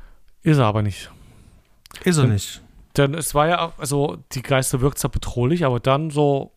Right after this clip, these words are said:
Speaker 1: lassen die sich das Kreuz geben und ziehen wieder ab, nachdem sie vorher sinnlos gemeuchelt haben. Das konnte denen natürlich nicht reichen,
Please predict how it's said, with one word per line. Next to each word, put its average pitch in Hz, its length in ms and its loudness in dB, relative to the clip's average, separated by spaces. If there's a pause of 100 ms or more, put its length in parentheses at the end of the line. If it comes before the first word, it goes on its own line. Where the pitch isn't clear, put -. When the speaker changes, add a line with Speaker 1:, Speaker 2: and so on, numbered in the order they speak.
(100)
Speaker 1:
lassen 135 260 -2
die 139 40 4
sich 123 140 -6
das - 200 -4
Kreuz 113 340 -4
geben 135 260 -4
und 131 140 -4
ziehen - 240 -4
wieder 120 240 -2
ab, 185 200 -2 (120)
nachdem 127 300 -2
sie 123 100 -6
vorher 135 460 -2
sinnlos 127 400 -4
gemeuchelt 123 480 -6
haben. 170 280 -6 (2250)
Das - 340 -4
konnte 127 260 0
denen 123 160 2
natürlich 120 380 0
nicht - 220 -2
reichen, 104 420 -4